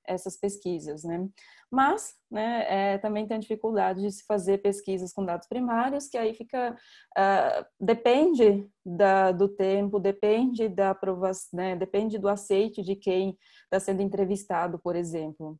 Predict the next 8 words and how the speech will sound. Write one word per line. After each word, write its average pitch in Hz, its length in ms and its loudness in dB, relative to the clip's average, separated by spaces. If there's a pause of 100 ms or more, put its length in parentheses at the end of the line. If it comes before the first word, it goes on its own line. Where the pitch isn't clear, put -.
(120)
né? 180 280 -6 (400)
Ah, 180 460 -2
e 196 220 -2
isso 196 220 -6
é 202 80 0
um 214 300 -2
fator 202 540 0 (300)
de, 175 520 -6